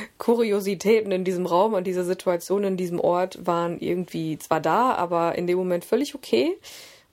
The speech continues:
Und auch im Nachgespräch kam raus, dass ihm das auch sehr gefallen hat, was mich sehr, sehr, sehr gefreut hat. Und jetzt, wo ich,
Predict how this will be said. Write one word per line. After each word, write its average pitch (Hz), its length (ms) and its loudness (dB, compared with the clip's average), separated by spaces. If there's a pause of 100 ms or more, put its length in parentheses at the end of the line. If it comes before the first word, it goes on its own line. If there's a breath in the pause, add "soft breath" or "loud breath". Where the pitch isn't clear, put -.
Und 202 480 -2 (880)
auch 196 140 0
im 208 120 2
Nachgespräch 202 600 -2
kam 180 180 0
raus, 185 260 2
dass - 180 -12
ihm 180 100 -4
das 190 160 -2
auch 233 100 2
sehr - 180 -2
gefallen 185 380 -2
hat, 180 120 -2
was 170 160 -8
mich 175 180 -4
sehr, 190 180 4
sehr, 180 140 -2
sehr 175 120 0
gefreut 180 440 0
hat. 190 200 0 (520 loud breath)
Und 180 440 -4 (720 loud breath)
jetzt, - 600 -2 (280 loud breath)
wo 196 140 2
ich, - 500 -6